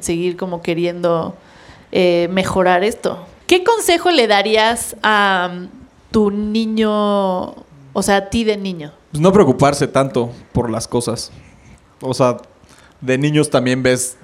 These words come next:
Speaker 2: muchas veces los problemas de tus papás y no entiendes y muchas veces crees que son por tu culpa o muchas cosas de las que están pasando piensas que son por tu culpa, pero pues tú eres un niño, ¿sabes? O sea, tú estás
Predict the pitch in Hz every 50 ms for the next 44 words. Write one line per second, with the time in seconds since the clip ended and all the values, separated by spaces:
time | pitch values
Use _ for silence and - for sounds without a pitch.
0 | - - 143 143 139 123 147 139 117 120 127 127 131 127 123 - - 113 113 117
1 | 117 127 120 120 113 - - - - 104 - 117 151 180 175 - - - 120 117
2 | 117 117 120 117 113 - 120 117 117 127 143 151 113 120 117 113 113 - 120 110
3 | 113 113 123 113 - - - 110 - - 113 123 120 113 - 120 - - 104 -
4 | 127 135 139 135 - 135 127 123 123 123 - - - - - - 123 120 123 117
5 | - 123 - - 123 110 127 113 120 110 101 - - - - 117 107 - 113 -
6 | - 110 113 113 120 131 135 135 - - _ _ - 117 110 113 110 104 - -
7 | 120 113 104 113 113 - - 98 110 120 120 - 151 196 - - - - - -
8 | - - - - _ _ - 120 110 104 - - 104 107 - - _ _ _ _
9 | - 123 131 127 - 117 113 120 123 117 113 - - 117 120 135 135 120 117 123
10 | 110 - 127 117 - - 123 117 - - - -